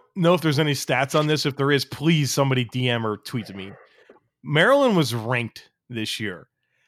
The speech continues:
Has there ever been a team that's been ranked at some point in the year? Like, it, w-, they were ranked, like, week three. So, like, at least some level of the season has happened. And then goes on to finish with a record of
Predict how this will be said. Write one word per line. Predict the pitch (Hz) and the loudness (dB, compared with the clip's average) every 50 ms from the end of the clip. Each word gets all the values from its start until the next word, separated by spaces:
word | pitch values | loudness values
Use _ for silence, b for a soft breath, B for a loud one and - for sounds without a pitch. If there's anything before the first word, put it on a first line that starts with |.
| _ _ _ - | _ _ _ 0
Has | 151 170 139 | 0 2 4
there | 185 190 - | 4 4 4
ever | 156 185 220 254 277 | 4 2 2 2 4
been | 240 269 247 214 | 4 4 4 4
a | 175 | 2
team | - - 190 190 190 | 0 0 0 0 2
that's | 180 175 160 - - - | 2 2 2 0 -2 -6
been | 113 147 147 143 131 | -4 -2 0 0 0
ranked | 120 98 92 92 98 110 135 156 175 170 - - - _ _ _ _ _ _ _ _ _ _ _ _ _ _ _ _ - | -2 -4 -6 -8 -4 -2 -2 -2 -2 -4 -8 -14 -20 _ _ _ _ _ _ _ _ _ _ _ _ _ _ _ _ -4
at | 151 151 147 135 | -4 -4 -4 -4
some | - - 180 175 175 170 | -2 0 2 2 2 2
point | 139 - 160 165 165 165 165 | 0 0 0 0 0 0 -2
in | 165 165 156 | -2 -2 0
the | 147 143 | 0 0
year? | 135 143 143 151 143 | 2 2 2 2 4
Like, | 139 139 131 135 - - | 4 2 2 0 -4 -10
it, | 139 - 139 | -14 -12 -10
w-, | 175 147 147 190 - 165 160 | -6 -4 -4 -4 -6 -8 -2
they | 147 160 208 | 2 4 4
were | 247 226 190 | 6 6 4
ranked, | 160 147 165 170 156 156 | 4 4 2 2 2 2
like, | 143 135 - - - | 0 0 0 -4 -6
week | - 147 165 131 - | -2 0 0 0 0
three. | - - - 135 131 135 127 101 98 - _ _ | -4 -8 -6 -4 -2 -2 -2 -2 -6 -10 _ _
So, | _ - - 156 | _ -2 0 2
like, | 147 143 131 156 | 2 2 0 0
at | 151 151 | 0 0
least | 190 185 - - | 2 2 2 4
some | 180 165 165 160 151 127 | 4 4 4 4 0 0
level | 120 143 147 139 131 139 | 0 2 2 2 2 0
of | 127 | -2
the | 120 | -2
season | - - 151 143 131 127 | -4 -4 -2 -2 -2 -2
has | 120 113 - | -2 -2 -2
happened. | 131 123 120 - - 107 98 - b b b b b b b b | -2 -2 -2 -4 -6 -8 -10 -12 b b b b b b b b
And | 156 160 | 2 4
then | 165 160 151 131 | 4 4 4 4
goes | 127 160 170 175 143 147 | 4 4 6 6 6 6
on | 160 160 165 165 151 | 6 6 4 4 2
to | - 151 135 | 0 -2 -2
finish | - - 151 151 147 151 156 143 - - - | 0 0 0 2 2 2 0 0 -2 -4 -4
with | 135 127 | -2 -2
a | 127 117 | -2 -2
record | 110 120 131 135 - 165 151 147 147 143 135 - _ _ _ _ _ _ _ _ _ _ | -2 -2 -4 -4 -2 -4 -2 -2 -2 -4 -6 -10 _ _ _ _ _ _ _ _ _ _
of | - 123 123 120 120 120 117 110 110 | -2 0 0 2 2 0 -2 -2 -6